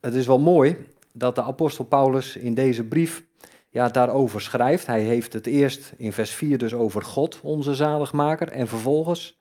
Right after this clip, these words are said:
in vers zes over Jezus Christus onze zaligmaker. Nou,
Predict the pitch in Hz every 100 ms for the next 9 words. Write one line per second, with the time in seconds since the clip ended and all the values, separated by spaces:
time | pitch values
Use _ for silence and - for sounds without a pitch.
0 | _ 117 113 123 - 143 143 139 135 139
1 | 131 135 131 135 - 185 190 - 131 -
2 | 135 117 117 117 110 98 107 90 85 -
3 | - - - - - _ 143 117